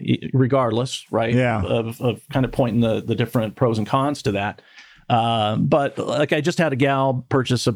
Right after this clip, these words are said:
Speaker 1: a brand new construction, and we did a two one buy down. So that's kind of a rage right now.
Speaker 2: What is a two one buy down?
Speaker 1: So a two one buy down is where you get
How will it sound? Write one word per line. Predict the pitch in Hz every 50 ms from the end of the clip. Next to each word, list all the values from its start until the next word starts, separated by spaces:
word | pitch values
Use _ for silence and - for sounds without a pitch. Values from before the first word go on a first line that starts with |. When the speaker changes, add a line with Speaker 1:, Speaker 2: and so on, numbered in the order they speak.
| - - -
Speaker 1:
a | 120 110
brand | 98 123 120 123 123
new | 120 117
construction, | - 117 110 - - 117 117 - - 131 123
and | 117 113
we | 113 113
did | 117 113
a | 107 107
two | - - 127
one | 120 127 127
buy | 127 139 156 170
down. | 151 110 - - 123 _ _ _ - - - - - -
So | - - 113
that's | 110 120 -
kind | - 139 131
of | 117
a | 113 110
rage | 110 110 107 101 107 110 107
right | 117 92 95 85
now. | 98 101 95 98 113 117
Speaker 2:
What | 117 139 175
is | 208 170
a | 127
two | - - 113
one | 107 101 98
buy | 95 104 104
down? | 101 101 98 98 98 - - - -
Speaker 1:
So | - - 175
a | 156
two | 147 - 220
one | 208 196 156 139
buy | 147 147 160 160
down | 151 147 131 127 127 123
is | 120 117 110 123
where | 123 120 120
you | 120 117 117
get | 123 117 -